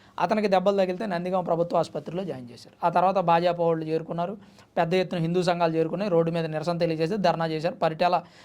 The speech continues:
నేషనల్ హైవే అంతా ఫుల్ అయిపోయింది. అసలు ఈ పరిస్థితి ఎందుకు నెలకొంది? హిందువుల పండగలకి ఆంక్షలు విధిస్తున్నటువంటి ప్రభుత్వాలదా, లేదంటే హిందువులు పండగ చేసుకునే ముందు జాగ్రత్తగా ఉండాలని హెచ్చరిస్తున్న పోలీసులదా?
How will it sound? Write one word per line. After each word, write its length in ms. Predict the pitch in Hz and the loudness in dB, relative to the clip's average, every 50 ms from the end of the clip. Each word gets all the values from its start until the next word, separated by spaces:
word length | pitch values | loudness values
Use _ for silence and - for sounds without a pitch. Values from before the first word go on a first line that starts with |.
| - - | -10 -2
నేషనల్ 320 | 180 180 185 165 196 185 175 | 0 0 0 2 0 0 2
హైవే 160 | 165 165 160 | 2 2 0
అంతా 200 | 156 151 151 202 | -2 -4 -6 -8
ఫుల్ 180 | 196 247 202 165 | -6 -2 -2 -2
అయిపోయింది. 260 | 143 - - - - _ _ _ _ _ _ _ _ - | -2 -2 -6 -18 -20 _ _ _ _ _ _ _ _ -4
అసలు 560 | - - 330 330 339 277 220 202 240 330 - - - - _ - | 0 4 4 6 6 6 6 4 4 2 -2 -8 -16 -16 _ 0
ఈ 120 | 226 233 | 2 2
పరిస్థితి 480 | 226 - 247 226 254 254 - 349 330 359 | 4 4 4 4 4 4 2 2 2 2
ఎందుకు 260 | 330 302 240 233 214 | 2 2 2 0 2
నెలకొంది? 460 | 254 240 220 202 208 202 143 120 104 - - _ _ _ _ _ _ _ _ - - | 4 4 4 4 2 -2 -8 -12 -14 -20 -20 _ _ _ _ _ _ _ _ -2 0
హిందువుల 300 | 214 233 254 269 262 254 | 2 4 4 4 2 0
పండగలకి 840 | - 277 214 226 233 226 226 233 226 185 233 214 175 170 180 175 - - _ _ - | 0 0 0 2 0 0 0 -2 -2 -2 -2 -2 -2 -2 -4 -8 -12 -16 _ _ -6
ఆంక్షలు 440 | 143 143 190 226 247 247 247 240 247 | -2 -2 0 0 0 0 0 0 0
విధిస్తున్నటువంటి 960 | 226 220 180 214 208 208 - 220 214 208 202 196 196 185 170 170 165 - - - - | 0 0 -2 -2 -4 -4 -4 -2 -2 -2 0 0 -2 -2 -4 -6 -8 -8 -10 -6 -4
ప్రభుత్వాలదా, 640 | 180 175 202 208 208 214 196 196 170 151 147 156 226 - - _ _ - _ - - _ - | -2 -2 -2 -2 -2 0 2 2 2 0 -2 -8 -10 -12 -18 _ _ -20 _ -20 -20 _ 0
లేదంటే 540 | 202 208 233 247 240 277 262 220 196 202 - - - - - | 4 4 4 4 4 4 2 2 2 0 -2 -8 -12 -4 0
హిందువులు 320 | 208 226 247 262 269 254 | 2 4 4 4 4 4
పండగ 340 | 226 247 202 196 220 240 240 | 4 4 2 2 2 0 0
చేసుకునే 380 | 247 240 226 - - 226 220 220 | 0 0 -2 -2 -2 -2 -2 0
ముందు 200 | 214 220 220 220 | 0 0 -2 0
జాగ్రత్తగా 560 | 175 196 185 190 196 220 220 214 214 190 208 | 2 4 4 4 4 2 0 0 0 0 0
ఉండాలని 340 | 208 208 208 202 202 202 175 | 2 2 2 2 2 2 0
హెచ్చరిస్తున్న 560 | 190 190 185 208 196 202 196 196 214 220 277 | 0 -2 -2 -2 -2 -2 -2 -4 -6 -6 -6
పోలీసులదా? 560 | - 233 208 196 190 190 196 190 147 131 117 | -2 0 2 2 2 2 0 -4 -8 -10 -12